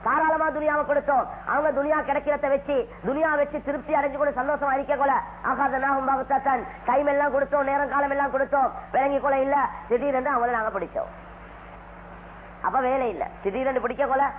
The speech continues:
அப்ப முழிச்சு வேலை இல்ல, முடிஞ்சு டைம், சான்ஸ் முடிஞ்சு. எவ்வளவு காலம் கொடுக்கப்பட்டது? அ-, கண்ணியத்துக்குரிய மேலான சகோதரர்களே, பெரியார்களே, ஆ, இந்த அடிப்படையில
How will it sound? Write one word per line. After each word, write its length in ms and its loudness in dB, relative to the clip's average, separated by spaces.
அப்ப 220 0
முழிச்சு 380 0
வேலை 280 0
இல்ல, 160 -8
முடிஞ்சு 300 0
டைம், 320 0
சான்ஸ் 280 0
முடிஞ்சு. 400 -2
எவ்வளவு 300 4
காலம் 240 2
கொடுக்கப்பட்டது? 800 0
அ-, 140 0
கண்ணியத்துக்குரிய 580 2
மேலான 420 2
சகோதரர்களே, 560 2
பெரியார்களே, 600 2
ஆ, 160 2
இந்த 200 0
அடிப்படையில 440 2